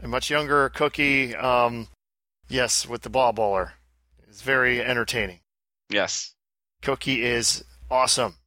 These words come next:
Speaker 2: She loves Mister Rod. I, I'm an, I'm a half an hour early on yawning.
Speaker 1: Yes, yes, she's a very intelligent dog. See.
Speaker 2: Yes.
Speaker 1: Yes.
Speaker 2: See, very smart.
Speaker 1: Very smart.
Speaker 2: So, uh, Ron, how are you today?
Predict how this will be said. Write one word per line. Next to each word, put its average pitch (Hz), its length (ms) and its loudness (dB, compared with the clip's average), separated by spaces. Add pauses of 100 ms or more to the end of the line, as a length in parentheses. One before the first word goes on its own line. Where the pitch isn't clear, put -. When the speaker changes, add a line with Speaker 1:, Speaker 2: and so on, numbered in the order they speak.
(1000)
Speaker 2:
She 180 200 4
loves 175 380 6
Mister 170 300 2
Rod. 131 460 4 (340)
I, 147 220 2
I'm 156 180 2
an, 151 260 4
I'm 151 140 -4
a 143 60 2
half 160 240 -2
an 156 80 -2
hour 147 180 0
early 147 240 0
on 123 140 2
yawning. 127 400 -2 (200)
Speaker 1:
Yes, - 540 0
yes, 120 160 -8
she's 131 180 -4
a 135 40 -4
very 160 200 4
intelligent 139 460 2
dog. 107 300 2 (160)
See. - 180 -20 (320)
Speaker 2:
Yes. - 380 -20 (100)
Speaker 1:
Yes. - 160 -8
Speaker 2:
See, - 240 0
very 101 240 -2
smart. - 260 -10 (120)
Speaker 1:
Very 131 260 0
smart. 117 300 0
Speaker 2:
So, 139 220 2 (200)
uh, 123 420 4
Ron, 170 380 0 (520)
how 185 180 -2
are 240 80 -4
you 269 100 -4
today? 127 380 0